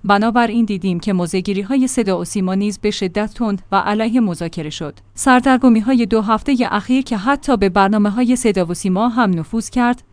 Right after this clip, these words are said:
ناشی از خوشبینی‌هایی بود که بدون زمینه عملی شکل گرفته بود. اما به طور کلی،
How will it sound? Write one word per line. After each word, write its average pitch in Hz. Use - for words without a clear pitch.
ناشی 214
از 196
خوشبینی‌هایی 220
بود 185
که 208
بدون 226
زمینه 233
عملی 175
شکل -
گرفته 147
بود. 135
اما 277
به 240
طور 190
کلی، 202